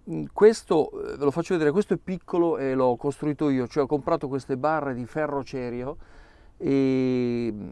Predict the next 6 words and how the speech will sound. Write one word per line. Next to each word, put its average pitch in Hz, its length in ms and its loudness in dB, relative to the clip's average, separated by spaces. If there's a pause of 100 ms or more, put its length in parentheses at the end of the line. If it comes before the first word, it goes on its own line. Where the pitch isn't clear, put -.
(140)
sono 147 340 -4
barre 139 440 2
che 135 120 -4
praticamente 143 440 -4
sviluppano, 131 800 -4 (540)
ehm, - 500 -16